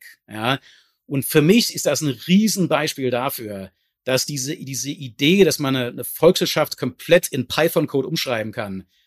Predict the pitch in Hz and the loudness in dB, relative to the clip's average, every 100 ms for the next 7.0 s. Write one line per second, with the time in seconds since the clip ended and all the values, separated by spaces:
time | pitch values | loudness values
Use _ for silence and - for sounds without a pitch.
0 | _ _ _ _ _ _ _ _ _ - | _ _ _ _ _ _ _ _ _ -4
1 | 147 - 180 208 220 196 175 - 156 147 | -2 2 4 4 6 4 2 0 0 2
2 | 143 131 127 131 127 - 135 117 131 156 | 4 4 2 -2 -4 -4 -6 -6 -4 -4
3 | - 117 131 151 131 147 - - 190 202 | -2 0 0 -2 -8 -10 -12 -8 0 4
4 | 196 185 180 165 - _ _ _ - 127 | 6 6 4 0 -4 _ _ _ -6 -6
5 | - _ _ - - 143 139 - 196 - | -6 _ _ -16 -6 2 2 6 4 4
6 | 170 160 151 151 139 120 117 104 87 | 2 2 2 2 -2 -2 -4 -8 -14